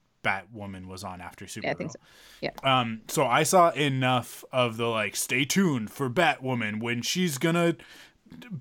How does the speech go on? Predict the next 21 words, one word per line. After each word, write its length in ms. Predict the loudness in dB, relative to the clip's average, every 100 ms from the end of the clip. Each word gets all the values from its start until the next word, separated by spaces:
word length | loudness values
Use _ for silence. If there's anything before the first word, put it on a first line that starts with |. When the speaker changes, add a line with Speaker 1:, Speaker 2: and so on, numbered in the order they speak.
| _ 4
Speaker 1:
basically 520 | 6 6 2 0 2
be 160 | 4 2
Batman 600 | 6 6 6 4 4 6
with 220 | 4 4
boobs 300 | 2 2 4
and 140 | 2 6
red 180 | 6 6
hair." 460 | 4 2 -2 -4
And 200 | 2 4
I 100 | 6
was 180 | 4 4
Speaker 2:
Yeah. 60 | 2
Speaker 1:
like, 200 | 2 0
"This 200 | -2 0
is 160 | 2
not 200 | 4 2
the 80 | 0
character 440 | 0 2 0 -2 -6
from 180 | -4
the 80 | -4
comics. 560 | 0 2 2 -2 -6